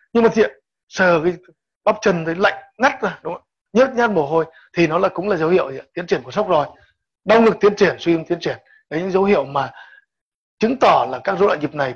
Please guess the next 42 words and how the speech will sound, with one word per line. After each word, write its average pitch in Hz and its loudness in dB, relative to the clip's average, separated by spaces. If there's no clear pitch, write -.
có 196 0
cái 220 2
rối 196 2
loạn - -8
huyết 202 0
động. 170 -2
Đây, 147 -6
nguyên 175 0
bản 151 0
tiếng 151 -2
Anh 160 0
đây, 151 -2
đúng 147 -2
không 156 -6
ạ? - -20
Hypotension. 185 -2
Đó. 147 -6
Acutely 180 2
altered 190 0
mental 156 -4
status. 165 -4
Đó. - -20
Signs 156 0
of - -10
stroke. - -2
Đấy, 143 -6
vân 151 -2
vân. 151 0
Nếu 202 4
có 208 6
thì 285 2
sao? 233 0
Yes 269 2
thì 156 -14
sao? 165 -2
Yes 202 -2
thì - -12
sang 165 -2
đây, 165 2
đúng - -14
không - -
ạ? - -12